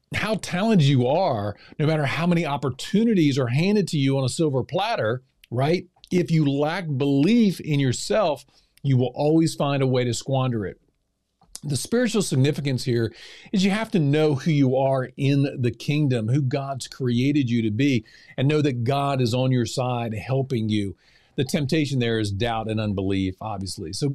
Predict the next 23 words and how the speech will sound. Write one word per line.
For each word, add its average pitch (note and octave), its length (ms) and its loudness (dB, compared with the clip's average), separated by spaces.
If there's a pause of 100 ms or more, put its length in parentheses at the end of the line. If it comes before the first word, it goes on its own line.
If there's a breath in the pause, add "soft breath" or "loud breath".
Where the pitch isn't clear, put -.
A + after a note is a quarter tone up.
(100)
I B3 140 -4
know C#4 160 2
that B2+ 160 0
God C#3 280 -2
has B2 200 -4 (280 loud breath)
spoken D#3+ 520 0
to B2+ 60 4
many C3+ 300 4
of D3+ 80 2
you. D#3 200 4
You A#2+ 180 2
know A#2+ 360 2
what E3 200 0
you're D3 120 0
supposed D3 300 0
to C3+ 60 -6
be A#2+ 80 2
doing C3+ 220 2
in B2+ 80 2
the B2 80 0
kingdom C3 320 -12
of A2+ 120 -10
God, C3 340 -4